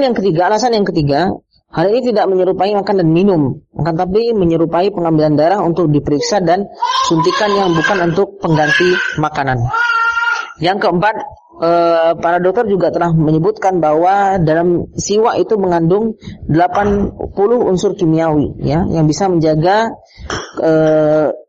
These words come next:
struktur kesehatan gi-, gigi dan gusi dari penyakit. Nah, zat siwak ketika kita me-, bersiwak, ya, kemudian, eh, di, dengan perantara air ludah dia masuk ke dalam kerongkongan itu, eh, tentu di sana, eh,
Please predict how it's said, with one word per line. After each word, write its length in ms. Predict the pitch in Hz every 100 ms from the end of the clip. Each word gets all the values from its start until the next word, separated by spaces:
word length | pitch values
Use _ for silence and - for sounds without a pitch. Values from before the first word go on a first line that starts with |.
| _ -
struktur 920 | - 220 226 - 196 214 233 220 - _ _ _ _ _ _ - -
kesehatan 580 | - 156 370 208 202 156
gi-, 160 | 160 160
gigi 240 | 156 160 190
dan 160 | 175
gusi 240 | 165 170 202
dari 240 | 175 160
penyakit. 380 | 151 143 127 123 - - _ _ _ _ -
Nah, 140 | 220
zat 160 | 214 226
siwak 400 | - 262 269 254
ketika 320 | - 208 214
kita 320 | 202 196 190
me-, 240 | 185 180 170
bersiwak, 640 | 156 160 240 208 175 180 139
ya, 240 | 135 139 - _ _ _ -
kemudian, 580 | 160 170 160 175 175 170
eh, 320 | 160 156 151
di, 260 | 135 135 151
dengan 300 | 151 160 175
perantara 400 | 175 170 202 202 175
air 100 | 165
ludah 320 | 175 175 170
dia 80 | 160
masuk 320 | 160 175 185 156
ke 0 |
dalam 160 | 143
kerongkongan 560 | 139 135 135 127 135 170 170
itu, 420 | 147 185 208 - _ _ _ - - -
eh, 80 | -
tentu 240 | 147 160
di 80 | 185
sana, 400 | 165 165 202 190 - _ _
eh, 680 | - - 143 143 139 139 139